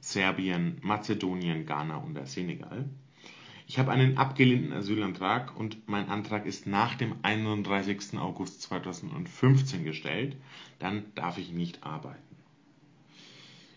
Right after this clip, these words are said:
Ähm, ein Arbeitsverbot kann gelten,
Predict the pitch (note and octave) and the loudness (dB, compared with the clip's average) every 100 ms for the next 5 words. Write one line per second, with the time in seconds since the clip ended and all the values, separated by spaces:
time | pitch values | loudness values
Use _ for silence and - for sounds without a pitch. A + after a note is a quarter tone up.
0 | - - A#2+ A#2+ B2+ C3 C3+ - - - | -20 -8 0 6 8 10 8 2 -8 -20
1 | - - - - - _ _ - - - | -20 -20 -20 -20 -20 _ _ -20 -8 0
2 | B2+ G#2+ C#3 C3+ C3+ B2+ B2 - - C#3 | 2 6 6 6 4 4 4 2 4 6
3 | F3+ G3 C3+ G#2 F#2+ F#2 F2 | 8 8 8 8 6 0 -4